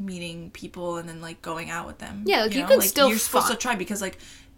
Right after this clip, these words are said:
Speaker 1: you could find the person who's going to be your person in your life, you know?
Speaker 2: Yeah, and that's, um, kind of what I, what I wanted to add. Like, you could still be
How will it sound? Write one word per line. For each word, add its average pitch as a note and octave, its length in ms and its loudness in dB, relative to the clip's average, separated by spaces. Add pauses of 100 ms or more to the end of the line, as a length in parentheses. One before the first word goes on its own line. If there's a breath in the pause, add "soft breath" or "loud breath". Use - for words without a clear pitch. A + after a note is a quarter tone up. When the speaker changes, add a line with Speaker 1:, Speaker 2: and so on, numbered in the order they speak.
(180)
Speaker 1:
you G3 220 -2
could G#3+ 280 -2
find F#3+ 260 -2
the F#3+ 60 -8
person F#3 340 -4
who's F#3 300 -4
going F#3 300 -2
to F#3+ 60 -6
be E3+ 300 -4
your E3+ 260 -8
person F#3 440 -10
in F3+ 120 -12
your F3+ 160 -12
life, G#3 380 -10
you G#3+ 80 -2
know? C4+ 60 4
Speaker 2:
Yeah, G#3+ 260 0
and A#3 80 0
that's, A#3 400 -2 (160)
um, G#3 460 0
kind G#3 200 -6
of - 60 -
what G3+ 160 -4
I, - 60 -12 (260)
what G#3 180 -4
I G3+ 60 -2
wanted G3 220 -4
to - 120 -8
add. G#3 220 0
Like, F#3+ 240 -6
you A#3 140 2
could A#3+ 160 2
still A3+ 300 6
be G#3 360 0